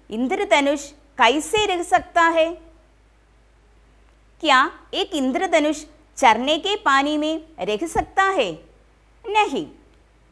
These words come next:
यही बात झरने ने भी सप्तम से कहा। അങ്ങനെ സപ്തമിന് മരവും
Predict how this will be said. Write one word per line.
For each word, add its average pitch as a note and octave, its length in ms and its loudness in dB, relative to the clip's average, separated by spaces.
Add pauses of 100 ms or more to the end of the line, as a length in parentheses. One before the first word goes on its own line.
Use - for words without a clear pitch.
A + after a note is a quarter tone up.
(240)
यही A#4 400 0
बात C#4 420 2 (160)
झरने B3 460 0
ने D#4+ 200 -2
भी D4+ 400 -6 (180)
सप्तम D#4+ 400 -2
से D#4 300 -4 (220)
कहा। D#3+ 300 -2 (1000)
അങ്ങനെ G#4+ 300 -4
സപ്തമിന് G#3+ 920 -2
മരവും F3 540 -2